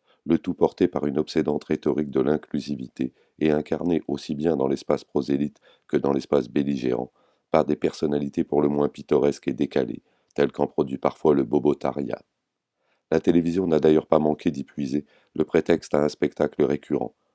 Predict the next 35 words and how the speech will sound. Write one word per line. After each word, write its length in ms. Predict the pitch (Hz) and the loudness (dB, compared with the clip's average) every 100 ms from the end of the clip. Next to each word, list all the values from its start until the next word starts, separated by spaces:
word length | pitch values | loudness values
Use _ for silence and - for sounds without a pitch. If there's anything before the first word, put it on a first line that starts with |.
| _ | _
dans 120 | 67 | -8
sa 120 | 69 65 | -4 -2
recherche 380 | 69 - 71 | 0 -2 -4
promotionnelle 640 | - 76 71 - 69 69 65 | -2 -2 -2 0 0 0 -2
du 140 | 67 | -6
clash. 480 | - 60 58 - - _ _ _ _ - - - | -4 -4 -4 -8 -16 _ _ _ _ -20 -18 -2
Ainsi, 340 | 85 - 107 | -2 2 2
B 180 | 78 82 | 6 4
F 80 | - | 4
M 160 | 78 | 0
T 160 | 78 80 | 2 2
V 160 | 76 90 | 4 2
nous 140 | 80 | 0
convie-t-elle 480 | - 76 71 - 78 | -2 -2 0 2 2
chaque 240 | - 71 | 0 -4
semaine 340 | - 69 76 78 | -4 -2 0 0
à 60 | |
une 140 | 71 73 | -2 -2
confrontation 640 | 82 - 80 76 - 71 | -6 -2 -2 -2 -6 -6
musclée 420 | 73 76 - 76 | -6 -6 0 0
sur 160 | 78 71 | 2 0
l'actualité 640 | 67 - 71 69 - 78 - _ _ - | -2 0 -2 -2 -4 -6 -8 _ _ -8
entre 320 | 73 - 73 | -8 0 0
Geoffroy 400 | 65 78 - 78 | 0 -4 2 4
Lejeune 460 | 76 71 73 78 | 4 2 2 2
et 100 | 73 | 2
Alice 260 | 69 73 - | 2 0 -4
Coffin. 400 | - 71 - - - _ _ _ _ _ | -8 -10 -8 -10 -10 _ _ _ _ _
Petite 320 | 78 - 76 | -4 -2 -2
bourgeoisie 460 | 76 69 78 71 | -2 2 2 2
bien 220 | 71 69 73 | -2 -2 -2
séante 480 | - 73 73 76 | 0 2 2 0
aux 80 | 73 | -4
quenottes 340 | - 73 73 - | -2 0 0 -2
aiguës 320 | 80 71 73 | -6 -6 -8